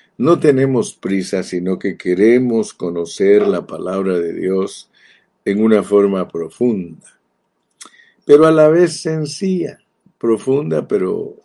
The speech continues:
y sencilla para que podamos comprender lo que Dios nos quiere hablar. Dios bendiga a mi hermanita María Elena Martínez González. Ella nos escucha desde Rosarito, Baja California.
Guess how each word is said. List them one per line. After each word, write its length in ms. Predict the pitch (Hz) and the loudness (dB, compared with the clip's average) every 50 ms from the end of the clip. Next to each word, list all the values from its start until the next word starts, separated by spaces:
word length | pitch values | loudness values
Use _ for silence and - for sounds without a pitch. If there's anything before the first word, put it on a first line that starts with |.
| _ _ | _ _
y 120 | - 110 98 | -6 -6 -4
sencilla 520 | - 113 104 101 95 - 127 131 143 151 | -4 -4 -6 -6 -4 -2 0 0 0 0
para 280 | - 131 113 107 110 98 | 0 0 2 2 0 2
que 160 | - 110 104 | 2 2 2
podamos 540 | 98 - 107 104 101 101 107 117 123 120 120 | 2 4 2 4 4 2 2 0 -2 -4 -2
comprender 760 | - 123 117 110 107 - 120 123 127 131 117 - 95 90 - - - _ _ _ _ _ _ _ _ _ _ _ _ _ | -4 -4 -4 -4 -4 -4 -4 -4 -2 0 0 0 0 0 -4 -8 -14 _ _ _ _ _ _ _ _ _ _ _ _ _
lo 280 | - 101 104 104 98 95 | -2 4 4 4 4 4
que 180 | - 101 95 | 0 -2 -2
Dios 680 | 90 92 104 107 107 104 110 110 - - - - - _ _ _ _ _ _ _ _ - - 403 | 0 2 6 8 8 8 8 6 2 -6 -16 -20 -20 _ _ _ _ _ _ _ _ -2 0 0
nos 320 | 98 98 101 95 - - 381 370 - | 2 2 0 -2 -2 -2 -2 -2 0
quiere 320 | 101 101 98 95 95 95 | 2 2 2 4 2 0
hablar. 340 | 90 85 92 92 98 90 - - - - - - _ _ | -2 -4 -6 -8 -8 -10 -12 -18 -20 -20 -20 -20 _ _
Dios 200 | - 104 113 123 | 2 4 4 8
bendiga 340 | 123 131 127 123 131 135 131 | 8 6 8 8 6 6 6
a 40 | 123 | 4
mi 120 | 110 101 | 2 2
hermanita 540 | 101 92 90 92 92 95 110 117 117 - 107 | 0 0 -2 -4 -4 -4 -4 -4 -2 -4 -4
María 360 | 101 95 92 87 87 87 82 | -2 -2 -4 -4 -4 -6 -6
Elena 380 | 80 90 98 104 104 104 98 92 | -6 -4 -2 -2 -2 -2 -4 -6
Martínez 760 | 90 - - - - _ - 117 110 107 104 104 101 95 92 | -8 -10 -14 -20 -20 _ -4 -2 -2 0 2 0 0 0 -2
González. 1160 | 90 92 87 - - - - - 98 98 95 98 104 110 117 123 120 117 101 90 85 - - _ _ _ _ _ _ - _ _ | -6 -8 -10 -12 -14 -16 -14 -12 -8 -6 -4 -2 0 2 4 4 4 2 2 -2 -6 -10 -16 _ _ _ _ _ _ -20 _ _
Ella 300 | - 90 92 101 110 113 | -4 -2 0 0 2 2
nos 200 | 110 107 87 92 | 0 0 0 -2
escucha 540 | 92 90 - - - 104 101 95 120 104 98 | -4 -6 -8 -6 -6 -6 -4 -2 -2 -2 0
desde 440 | 95 113 127 139 147 135 139 139 | 4 6 6 6 6 6 4 4
Rosarito, 1040 | 135 131 139 139 131 135 - 135 131 139 180 208 226 190 - _ _ _ - 123 110 110 | 6 6 4 2 2 2 -2 -2 0 2 2 0 0 -4 -6 _ _ _ 0 2 2 2
Baja 340 | 120 135 123 - - - | 0 -2 -4 -4 -6 -6
California. 1000 | - - 113 107 101 98 - - - - - 214 220 214 - - - - - - | -6 -6 -6 -6 -6 -8 -10 -6 -2 -2 0 0 -2 -4 -6 -8 -10 -12 -14 -16